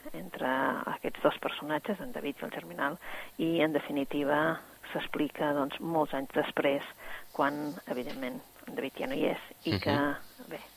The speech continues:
Speaker 1: el personatge ja té vuitanta anys.
Speaker 2: Doncs, eh, Memoria de unos ojos pintados, la traducció al, al castellà de Memòria d'uns ulls pintats, eh, la primera novel·la de Lluís Llach,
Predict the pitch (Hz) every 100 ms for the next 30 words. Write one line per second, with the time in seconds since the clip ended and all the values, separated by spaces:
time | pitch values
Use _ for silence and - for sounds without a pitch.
0 | - - - - 123 - - - - 175
1 | 170 147 - - - - - - - 190
2 | 175 - - - - 101 104 101 101 101
3 | 98 98 113 139 147 147 123 120 110 101
4 | - 107 - 95 110 117 127 104 95 113
5 | 120 - 113 110 110 101 95 85 95 92
6 | 90 87 85 - 117 101 113 101 104 -
7 | - - - 92 107 110 95 117 113 101
8 | 101 104 - 95 92 123 127 - 107 95
9 | 92 92 90 87 90 90 101 107 113 110
10 | 110 104 101 104 107 98 113 113 -